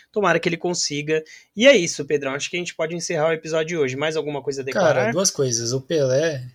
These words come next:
Speaker 2: se você olha os números dele, são, é um negócio absurdo, né, cara? O cara tem, tipo, doze jogos em Copa do Mundo e quase o mesmo tanto de gols que,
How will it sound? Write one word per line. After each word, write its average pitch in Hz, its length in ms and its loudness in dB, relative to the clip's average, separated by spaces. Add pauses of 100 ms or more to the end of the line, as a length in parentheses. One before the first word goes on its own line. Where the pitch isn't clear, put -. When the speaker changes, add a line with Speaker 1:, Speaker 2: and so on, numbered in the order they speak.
Speaker 2:
se - 160 -2
você 135 260 2
olha 147 200 2
os 139 80 0
números 131 380 -4
dele, 123 440 -4 (300)
são, 147 240 2
é 131 80 2
um 135 100 2
negócio 143 320 4
absurdo, 135 560 4
né, 123 140 -4
cara? 117 220 -2
O 107 40 -4
cara 131 160 -2
tem, 135 160 -4
tipo, 135 220 -6
doze 147 460 2
jogos 135 280 0
em 139 60 -2
Copa 139 260 -2
do 135 100 -4
Mundo 135 360 -2
e 123 460 -4 (280)
quase 143 640 2 (380)
o 151 120 -8
mesmo 151 340 2
tanto 135 200 -4
de 131 120 -6
gols 131 260 2
que, 113 680 -2